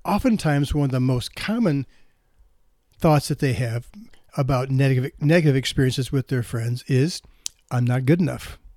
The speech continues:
If they're teased, made fun of because of anything, that oftentimes spurs a thought about not being good enough.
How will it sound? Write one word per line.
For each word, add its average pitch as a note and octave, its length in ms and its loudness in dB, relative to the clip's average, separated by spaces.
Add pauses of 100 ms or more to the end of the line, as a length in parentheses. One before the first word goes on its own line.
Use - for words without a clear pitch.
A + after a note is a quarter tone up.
(1500)
If D3+ 140 -6
they're C3+ 140 0
teased, E3+ 500 2
made C3+ 180 0
fun D3 200 -2
of F3 120 2
because D#3 340 -2
of A#2+ 80 -2
anything, F#3 580 -2 (920)
that C3+ 240 -2
oftentimes D3 720 2 (240)
spurs C#3+ 640 2 (160)
a D#3+ 100 -2
thought C3+ 320 0
about C3 280 0
not C3 280 -2
being B2+ 240 0
good A#2+ 160 2
enough. B2 380 -6